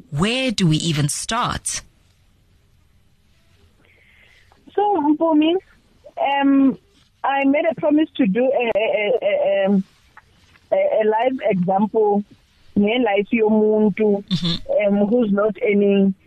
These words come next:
Speaker 2: so much.
Speaker 1: Yeah.
Speaker 2: Ne?
Speaker 1: Yep.
Speaker 2: So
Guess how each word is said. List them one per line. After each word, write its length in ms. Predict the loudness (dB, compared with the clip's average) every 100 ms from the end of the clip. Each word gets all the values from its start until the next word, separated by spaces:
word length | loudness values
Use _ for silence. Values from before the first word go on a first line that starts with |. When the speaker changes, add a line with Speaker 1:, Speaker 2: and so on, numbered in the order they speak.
| -20 -6
Speaker 2:
so 160 | -2 2
much. 340 | 2 0 -2 -6 -4
Speaker 1:
Yeah. 200 | -4 -4 -10 _
Speaker 2:
Ne? 240 | -2 0 -2 -4 -20 -8
Speaker 1:
Yep. 220 | -6 -6 -10 -20 -20 -20 -2
Speaker 2:
So 280 | 0 0